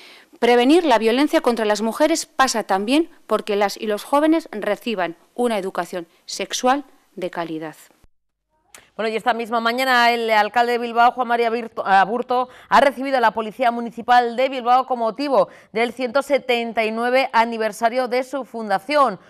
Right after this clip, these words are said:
Speaker 2: Una efeméride que coincide además con el cincuenta aniversario del ingreso de la primera promoción de mujeres en el cuerpo, a cuyos integrantes también se ha brindado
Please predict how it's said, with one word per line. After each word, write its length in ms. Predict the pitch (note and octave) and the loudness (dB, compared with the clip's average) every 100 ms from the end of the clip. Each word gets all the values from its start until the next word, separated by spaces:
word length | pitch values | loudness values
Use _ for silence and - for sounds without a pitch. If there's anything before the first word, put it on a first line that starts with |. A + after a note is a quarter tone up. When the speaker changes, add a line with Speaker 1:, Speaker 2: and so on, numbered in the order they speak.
| - | -20
Speaker 2:
Una 300 | - G3+ G3+ | -10 -2 2
efeméride 560 | G3 F#3+ F3+ C4+ E4 F4 | 2 0 -4 -2 2 2
que 140 | E4 | 0
coincide 360 | D4+ C#4+ C#4+ C#4+ | -4 -6 -2 0
además 460 | C#4 C4 C4 C4+ - | 0 0 0 -2 -2
con 180 | B3+ | -4
el 120 | B3 B3+ | -4 -6
cincuenta 380 | B3+ G#3+ B3 | -6 -4 -2
aniversario 680 | B3 A3+ G3 A3 G#3+ A3+ A#3 | -4 -4 -2 -2 0 0 -2
del 180 | G3+ G3 | -4 -6
ingreso 440 | G3 A3+ C4 G#3+ | -4 -4 -4 -4
de 80 | F#3 | -2
la 100 | F#3+ | -2
primera 380 | F#3+ G3+ A#3 C4 | -2 -4 -2 -2
promoción 520 | A3+ A3 G#3 G3+ A#3+ | -2 -4 -6 -6 -6
de 80 | B3 | -6
mujeres 480 | A3+ G#3 A3+ B3 B3+ - - - | -8 -4 -2 -2 -6 -20 -20 -6
en 100 | A3 | -2
el 160 | A3+ | -2
cuerpo, 380 | A3 A3+ G#3 C4 | 0 -2 2 4
a 100 | C4 | 4
cuyos 240 | A3+ A3 | 2 -6
integrantes 580 | D4 D#4 C4+ A#3+ A3+ C4 | -4 -2 0 0 0 -4
también 320 | B3+ G#3 B3 | -4 -4 -6
se 80 | F#3+ | -6
ha 40 | G3+ | -6
brindado 500 | G3 F#3+ G3 G#3+ | -6 -4 0 0